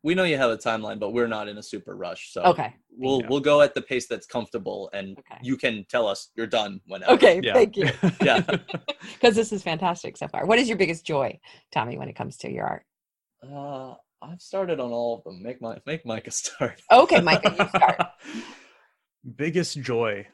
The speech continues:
Speaker 3: Um, there is,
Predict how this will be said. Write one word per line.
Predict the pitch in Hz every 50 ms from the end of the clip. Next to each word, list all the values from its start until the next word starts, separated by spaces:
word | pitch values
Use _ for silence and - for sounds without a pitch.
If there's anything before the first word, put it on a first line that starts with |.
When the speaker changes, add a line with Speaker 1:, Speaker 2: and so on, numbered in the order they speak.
| _
Speaker 3:
Um, | - 160 170 180 180 180 180 180 170 - - - - - - - - - _ _ _ _ _ _ _ _ _ _ _ _ _ _ _ _ _ _ _ _ _ _ _ _ _ _ _ _ _ _ _ _ _ _ _ _ _ 127 _
there | - 180 208 226 247
is, | 247 240 233 220 196 175 165 - - - -